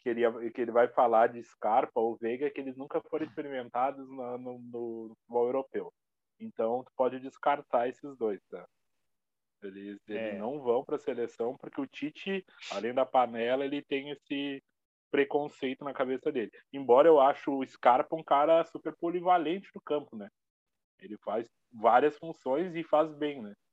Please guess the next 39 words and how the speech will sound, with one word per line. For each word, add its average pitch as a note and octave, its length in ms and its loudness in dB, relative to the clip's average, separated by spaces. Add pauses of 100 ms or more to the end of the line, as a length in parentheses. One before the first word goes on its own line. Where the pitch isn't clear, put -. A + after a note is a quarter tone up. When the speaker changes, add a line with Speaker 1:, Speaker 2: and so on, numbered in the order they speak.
(540)
Speaker 1:
E, A2 300 -8
Speaker 2:
Eu, B2+ 80 6
Speaker 1:
e, G#2+ 240 0
Speaker 2:
eu, B2 100 2
Speaker 1:
enfim. - 640 -8 (160)
Speaker 2:
em C3 160 0
Buja, C3+ 380 6
isso A#2 200 0
aí B2+ 80 8
que C3 60 -4
tu - 80 -12
falou C#3 320 8
é D3+ 80 6
uma D#3+ 160 6
boa, D#3+ 260 6
porque D#3+ 160 -4
assim, D3 200 -2
ó, B2 200 0
se - 160 -4
ele C3+ 140 4
tá F3+ 160 4
na F3 100 6
dúvida C#3+ 360 0
e C3+ 40 4
ele B2+ 120 0
não C3 120 2
levar, D3 280 4
por D3 100 0
exemplo, C#3 280 -4
o, A2+ 760 -2
o A2+ 60 6
Arana, B2 540 6
que - 80 -6
é A2+ 40 2
um A#2+ 100 -4
lateral A#2+ 380 4
esquerdo C3 400 0
ofensivo, C#3 600 0
que, G#2+ 240 -6